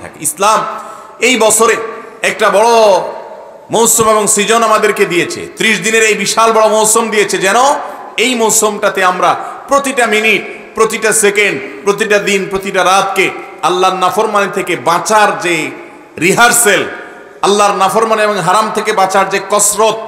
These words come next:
এটার যে চেষ্টা, এটার যে সাধনা, এটা করে, করে, করে, করে আমরা যেন মুত্তাকি হতে পারি। আর যদি মুত্তাকি হতে পারেন, তাহলে আপনার রোজা সার্থক হবে। আমরা রোজা কেন রাখি ভাই?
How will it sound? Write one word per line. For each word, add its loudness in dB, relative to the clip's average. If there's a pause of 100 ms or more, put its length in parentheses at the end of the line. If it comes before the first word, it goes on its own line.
(380)
এটার 0
যে 0
চেষ্টা, 2 (240)
এটার 0
যে 0
সাধনা, 2 (320)
এটা -2
করে, 0
করে, -2
করে, -2
করে 2 (240)
আমরা -2
যেন -2
মুত্তাকি -6
হতে -4
পারি। -8 (480)
আর 2 (440)
যদি 0
মুত্তাকি -2
হতে -2
পারেন, 2 (360)
তাহলে 0
আপনার 0
রোজা -2
সার্থক -10
হবে। -8 (280)
আমরা 2
রোজা 0
কেন -2
রাখি -2
ভাই? -6